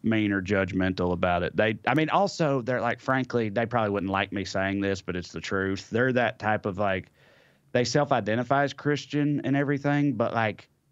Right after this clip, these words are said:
I don't ever remember them going to church, not once, not even on Christmas, you know,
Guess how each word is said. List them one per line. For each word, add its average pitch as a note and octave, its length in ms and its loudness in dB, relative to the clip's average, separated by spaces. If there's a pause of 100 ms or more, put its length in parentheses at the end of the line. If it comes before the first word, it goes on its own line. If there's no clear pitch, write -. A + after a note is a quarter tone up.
(240)
I - 120 -4
don't B2 220 -4
ever G2 260 0
remember F2 380 0
them F2 180 0
going F2+ 260 2
to - 40 -4
church, - 580 0
not G#2 240 2
once, G2 380 -2
not A2+ 160 2
even G#2+ 200 2
on F#2 140 -2
Christmas, F2 680 -6
you A2 100 2
know, F2+ 240 0